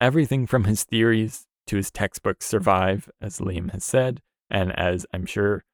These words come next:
some grad student listening to this knows the pain of going through those textbooks. Uh, but his legacy lives on in many different theories and names. Many things are named after Landau, and there are also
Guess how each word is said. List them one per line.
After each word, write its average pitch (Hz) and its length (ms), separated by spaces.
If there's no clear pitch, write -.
some 131 260
grad 113 340
student 117 320
listening 113 400
to - 80
this 104 220
knows 107 400
the - 80
pain 110 380
of 101 160
going 95 240
through - 160
those 98 220
textbooks. - 500
Uh, 107 260
but 120 200
his 117 180
legacy 131 480
lives 120 240
on 113 280
in 98 320
many 110 280
different 101 360
theories 123 600
and 90 180
names. 110 640
Many 98 300
things 104 280
are 90 80
named 107 520
after 110 340
Landau, 107 680
and 107 220
there 107 140
are 107 40
also 98 640